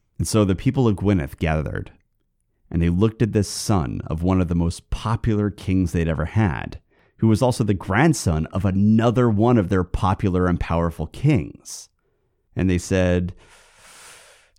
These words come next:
"Ah, how about no?" And that probably does seem pretty surprising. But to be fair, Gruffydd was probably only still a child at this point, so asking everybody to rally around him would have been a heavy lift,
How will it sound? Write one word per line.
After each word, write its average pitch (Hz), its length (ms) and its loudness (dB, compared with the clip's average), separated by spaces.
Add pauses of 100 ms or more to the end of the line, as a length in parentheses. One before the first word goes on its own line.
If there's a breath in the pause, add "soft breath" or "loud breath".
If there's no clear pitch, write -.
(160)
"Ah, 202 240 6 (640 loud breath)
how 143 140 2
about 113 200 4
no?" 69 420 0 (920 soft breath)
And 147 100 2
that 254 160 4
probably 208 340 2
does 151 220 4
seem 123 240 4
pretty 95 220 2
surprising. 113 720 2 (320 soft breath)
But 170 180 2
to 175 60 0
be 151 120 0
fair, 113 760 0
Gruffydd 196 480 -2
was 131 420 0
probably 123 380 0
only 107 220 2
still 92 240 -2
a 90 40 2
child 104 360 4
at 55 80 -10
this 76 160 -10
point, 58 400 -8
so - 120 -4
asking 156 320 2
everybody 131 300 4
to 107 100 2
rally 101 400 2
around 98 340 2
him 123 460 0
would 104 160 0
have 104 120 0
been 104 100 0
a 95 60 0
heavy 80 320 -2
lift, 80 400 -4